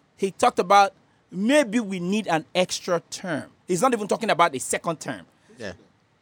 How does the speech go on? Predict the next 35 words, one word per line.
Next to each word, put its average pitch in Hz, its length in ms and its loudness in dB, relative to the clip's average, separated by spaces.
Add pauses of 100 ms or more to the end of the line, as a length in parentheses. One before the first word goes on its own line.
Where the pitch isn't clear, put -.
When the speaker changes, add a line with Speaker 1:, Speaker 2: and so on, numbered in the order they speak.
(440)
Speaker 1:
Trump - 420 6 (520)
said, 220 360 4 (340)
"Maybe 349 300 2
we 302 80 8
will 247 160 4
need 269 200 6
an 226 120 8 (100)
extra 262 420 2
term." 240 520 0
Oh, 240 160 12
I'm 233 180 8
just 202 260 2
joking. 170 420 2 (440)
Speaker 2:
<laughs> 120 260 -16
Speaker 1:
But 214 160 10
he 233 140 4
put 277 240 8
it 269 80 6
out 262 200 10
there. 233 200 12
Oh, 214 260 8 (480)
Speaker 2:
Yeah. 247 220 0
Speaker 1:
people 269 120 6
are, 185 140 8 (140)
white 262 260 10
supremacists 233 600 0
right 220 160 4
now 208 180 -2
are 156 160 -4 (180)
thinking 196 440 -6
about 156 560 4
it. 123 240 -12 (100)
Speaker 2:
Yeah. 135 220 -4
Speaker 1:
Like, 160 160 2
mm, 180 260 -8